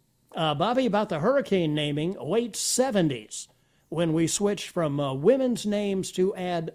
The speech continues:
men's names." Yeah, I knew it was somewhere around there. Uh,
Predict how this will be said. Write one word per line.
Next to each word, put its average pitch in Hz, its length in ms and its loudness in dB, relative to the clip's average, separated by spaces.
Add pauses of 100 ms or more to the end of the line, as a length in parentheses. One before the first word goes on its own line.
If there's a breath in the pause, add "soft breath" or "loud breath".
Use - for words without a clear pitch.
men's 160 760 2 (380)
names." 131 400 -6
Yeah, 170 180 -2
I 165 40 -2
knew 196 140 -2
it 156 80 -6
was 127 120 -10
somewhere 139 680 -4 (560)
around 123 360 -8
there. 101 180 -20 (1900)
Uh, 143 460 -2